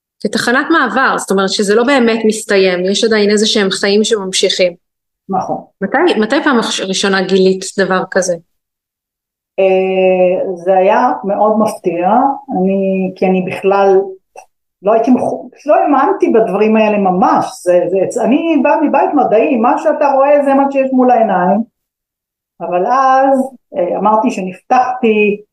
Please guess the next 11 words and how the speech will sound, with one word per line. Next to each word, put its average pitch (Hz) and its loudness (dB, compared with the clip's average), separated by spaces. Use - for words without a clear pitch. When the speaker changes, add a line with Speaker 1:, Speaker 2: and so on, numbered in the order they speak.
Speaker 2:
נפתחתי 254 -2
לעולם 214 2
התקשור, 233 0
ואחר 190 2
כך - -8
פתאום 196 -2
התחלתי 190 -2
לראות 180 0
אינדיאני, 254 0
אה, 226 4
זה, 247 -14